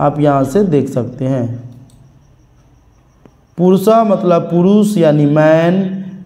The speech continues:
एक मैन का हो गया, अगर plural है तो एम ई एन कर देंगे, पुरुषम हो जाएगा। स्त्री होता है संस्कृत word, महिला हो गया हिंदी word वुमेन। मनुष्य या मानव हो गया व्यक्ति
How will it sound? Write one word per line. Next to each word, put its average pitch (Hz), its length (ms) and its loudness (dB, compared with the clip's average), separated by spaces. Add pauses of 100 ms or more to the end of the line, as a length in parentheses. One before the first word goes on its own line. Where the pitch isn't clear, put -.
(140)
एक 190 240 2
मैन 143 300 2
का 143 100 0
हो 143 180 2
गया, 165 220 2
अगर 156 220 2
plural 165 460 2
है 180 160 2
तो 170 60 -4
एम 170 300 2
ई 147 100 2
एन 147 200 0
कर 147 180 0
देंगे, 135 300 0
पुरुषम 131 340 -2
हो 113 160 -4
जाएगा। 120 300 -8 (600)
स्त्री 190 400 2
होता 190 260 2
है 165 60 2
संस्कृत 160 480 -2
word, 190 300 2
महिला 160 460 2
हो 156 100 2
गया 143 140 0
हिंदी 147 240 0
word 175 280 2
वुमेन। 127 460 -4 (960)
मनुष्य 202 520 2
या 180 120 2
मानव 165 580 2
हो 147 140 4
गया 139 140 2
व्यक्ति 185 840 0